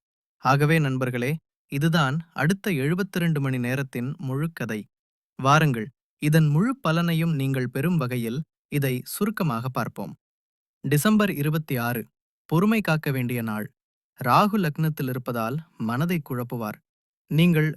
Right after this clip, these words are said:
ரியாக்ட் செய்யக்கூடாது, வெறுமனே கவனிப்பவராக இருக்க வேண்டும். ஆராய்ச்சி மற்றும் ரகசிய பணிகளுக்கு நாள் நல்லது. டிசம்பர் இருபத்தி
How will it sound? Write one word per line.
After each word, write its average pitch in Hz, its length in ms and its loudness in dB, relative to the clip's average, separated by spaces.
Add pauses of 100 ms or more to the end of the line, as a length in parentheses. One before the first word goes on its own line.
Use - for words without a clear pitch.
ரியாக்ட் 143 420 0
செய்யக்கூடாது, 117 580 -4 (420)
வெறுமனே 160 460 2 (320)
கவனிப்பவராக 127 880 -2 (160)
இருக்க 139 280 -4
வேண்டும். 110 360 -4 (540)
ஆராய்ச்சி 214 520 4
மற்றும் 160 380 0
ரகசிய 160 420 -2
பணிகளுக்கு 131 600 -4 (280)
நாள் 123 280 0
நல்லது. 110 380 -6 (680)
டிசம்பர் 220 460 2
இருபத்தி 156 360 0